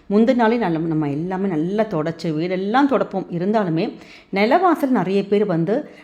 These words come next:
தண்ணி மட்டும் துடைக்காம கொஞ்சோண்டு பன்னீர் விட்டு நல்லா தொடச்சு நல்லா வாசமா இருக்கணும். ஏன்னா,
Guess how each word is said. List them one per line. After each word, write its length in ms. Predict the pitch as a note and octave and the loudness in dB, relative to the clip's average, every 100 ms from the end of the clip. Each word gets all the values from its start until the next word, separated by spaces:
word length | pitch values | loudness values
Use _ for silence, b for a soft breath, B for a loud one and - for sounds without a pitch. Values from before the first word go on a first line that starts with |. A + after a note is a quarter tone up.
| B | B
தண்ணி 320 | - F#3 G#3+ | 0 2 4
மட்டும் 320 | A#3+ G#3+ G#3+ G3 | 4 2 0 -2
துடைக்காம 500 | E3+ E3 E3+ E3 G3+ | -4 -4 -2 -2 -2
கொஞ்சோண்டு 280 | G3 - G3+ | -4 -2 -2
பன்னீர் 380 | G3+ F3 G#3 B3 | 0 0 2 0
விட்டு 220 | F#3+ F3 | -2 -2
நல்லா 520 | F#3+ D#3 F3 A3+ C4+ C#4 | -2 -2 -2 0 0 0
தொடச்சு 360 | G#3 E3+ E3+ | -2 -4 -4
நல்லா 200 | G3 F3+ D#3+ | -4 -2 -2
வாசமா 460 | D#3 F#3 G3+ G#3 G#3+ | -2 -2 0 0 0
இருக்கணும். 320 | G3+ E3 E3 | -2 -2 -2
ஏன்னா, 280 | D3 D3+ B3+ | 0 0 -2